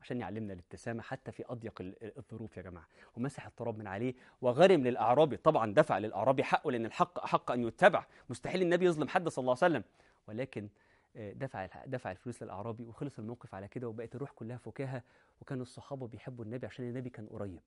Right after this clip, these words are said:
تعرف تبقى قريب، تعرف تبقى سهل، تعرفي تبقي مبتسمة، تعرف تحتوي اللي حواليك، تعرف تتغافل وتعدي، تعرف تبقى كده. دي سنة النبي عليه الصلاة والسلام. سيدنا عبد الله بن عمر لما سئل قالوا: "يا، يا ابن عمر، أكان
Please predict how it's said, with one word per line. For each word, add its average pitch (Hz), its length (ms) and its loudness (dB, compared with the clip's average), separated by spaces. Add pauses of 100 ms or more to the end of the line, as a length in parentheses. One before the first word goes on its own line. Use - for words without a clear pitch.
(180)
تعرف 185 240 -10
تبقى 117 220 -10
قريب، 110 280 -10 (840)
تعرف 139 240 -12
تبقى - 220 -16
سهل، - 260 -16 (720)
تعرفي 170 280 -6
تبقي 147 180 -14
مبتسمة، 120 520 -8 (440)
تعرف 190 240 -10
تحتوي - 400 -10
اللي 117 120 -12
حواليك، 117 500 -10 (240)
تعرف 214 260 -12
تتغافل 135 500 -8
وتعدي، 117 480 -10 (420)
تعرف 160 300 -10
تبقى - 220 -18
كده. 131 260 -10 (100)
دي 143 140 -6
سنة 156 380 -10
النبي 117 240 -10
عليه 98 40 -12
الصلاة - 140 -20
والسلام. 98 240 -20 (180)
سيدنا 185 260 -4
عبد 127 120 -8
الله 127 180 -6
بن 113 140 -12
عمر 113 260 -4 (280)
لما 123 260 -4
سئل 120 360 -6 (360)
قالوا: 151 400 -4 (260)
"يا، 160 360 2
يا 170 60 0
ابن 151 160 -4
عمر، 104 360 -4 (400)
أكان 170 500 -4